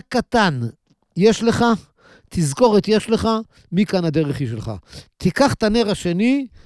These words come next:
ותגיד, "השני הזה הוא ראשון." עוד לא היה לי אף פעם השנה שני, שני, שני נרות. ביום השלישי, תיקח את הנר השלישי ותגיד, "השלישי הזה הוא ראשון."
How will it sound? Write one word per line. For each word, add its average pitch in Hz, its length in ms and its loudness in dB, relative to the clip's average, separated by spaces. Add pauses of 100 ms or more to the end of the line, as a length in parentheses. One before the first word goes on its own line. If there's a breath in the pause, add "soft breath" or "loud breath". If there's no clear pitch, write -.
(140 soft breath)
ותגיד, 180 420 -2 (220)
"השני 196 600 4
הזה 254 320 4
הוא 226 220 8
ראשון." 170 360 0 (460)
עוד 180 140 -4
לא 247 80 0
היה 240 180 4
לי 220 180 4
אף 185 80 -2
פעם 180 240 0
השנה 151 280 -4
שני, 139 280 -8
שני, 147 300 -12
שני 160 220 -6
נרות. 120 380 -6 (480 loud breath)
ביום 247 180 0
השלישי, 208 360 -6
תיקח 175 240 -10
את - 80 -14
הנר 202 180 -8
השלישי 180 340 -12
ותגיד, 180 280 -12
"השלישי 175 420 -10
הזה 233 260 -2 (180 loud breath)
הוא 240 160 6
ראשון." 349 380 2